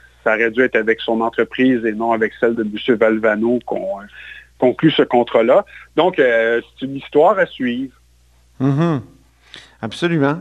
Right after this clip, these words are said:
Speaker 2: Ben, on va la suivre, euh, grâce à toi, Alexandre
Speaker 1: Ben,
Speaker 2: Robillard.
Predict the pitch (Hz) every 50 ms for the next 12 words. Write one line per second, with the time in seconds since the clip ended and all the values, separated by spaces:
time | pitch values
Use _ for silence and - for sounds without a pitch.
0 | 208 - 123 123 127 123 120 120 120 123 123 127 123 135 135 135 131 123 - -
1 | 165 175 180 165 139 135 131 131 127 120 120 117 110 107 117 147 165 - - 160
2 | 143 - 151 147 175 196 196 - - _ _ _ _ _ _ _ _ - - 120
3 | 120 120 - - 135 127 123 117 117 113 117 113 110 113 120 117 117 117 117 120
4 | 107 107 107